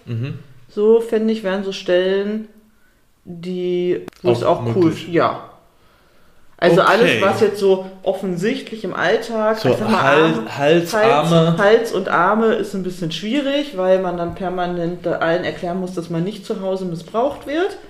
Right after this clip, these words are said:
Speaker 1: <laughs>
Speaker 2: Ja, ist ja so.
Speaker 1: Ja, ja.
Speaker 2: Es ist so. Also zu Recht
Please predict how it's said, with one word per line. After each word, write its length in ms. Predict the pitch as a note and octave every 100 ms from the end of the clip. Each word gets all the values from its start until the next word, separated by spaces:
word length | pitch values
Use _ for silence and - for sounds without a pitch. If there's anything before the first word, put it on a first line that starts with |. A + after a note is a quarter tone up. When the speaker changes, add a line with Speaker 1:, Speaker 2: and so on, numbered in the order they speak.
| - - - -
Speaker 1:
<laughs> 60 | - F5 E5+ D#5+ C#5+ -
Speaker 2:
Ja, 80 | F#3+
ist 180 | G#3+ A3
ja 140 | D#4 F3+
so. 320 | D3 C#3 C#3 C3+
Speaker 1:
Ja, 220 | C#3 C#3+
ja. 320 | C#3+ C3+ B2+ -
Speaker 2:
Es 100 | -
ist 200 | - -
so. 140 | D#3+
Also 200 | - E3+
zu 200 | E3 -
Recht 460 | E3 F#3 D#4+ -